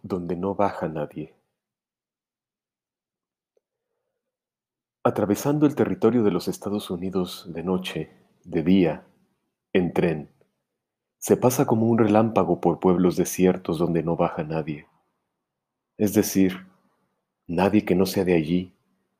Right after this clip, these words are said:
nadie que no tenga raíces en esos cementerios rurales se toma jamás la molestia de visitar las estaciones solitarias o de prestar atención a los paisajes solitarios. Yo hablaba de esto con un compañero de viaje,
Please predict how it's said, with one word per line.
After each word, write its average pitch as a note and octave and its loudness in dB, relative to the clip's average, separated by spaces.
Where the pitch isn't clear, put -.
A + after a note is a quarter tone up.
nadie F2+ 2
que G2 0
no F#2+ 0
tenga F#2+ 2
raíces F2+ 0
en E2 -2
esos F2 -2
cementerios E2+ 0
rurales E2+ 2
se D#2+ -6
toma E2 -2
jamás E2+ -2
la F2+ 0
molestia D#2+ 0
de F2 0
visitar F#3 0
las F#3+ 0
estaciones F3+ -2
solitarias E3 0
o G#2 4
de F2 4
prestar F2 2
atención G2 0
a F#2 2
los F2+ 0
paisajes E2 -4
solitarios. D#2 -8
Yo - 4
hablaba A2 6
de G2 6
esto B2+ 0
con G2+ -2
un G2+ -4
compañero G2 0
de F2+ 0
viaje, F2+ -2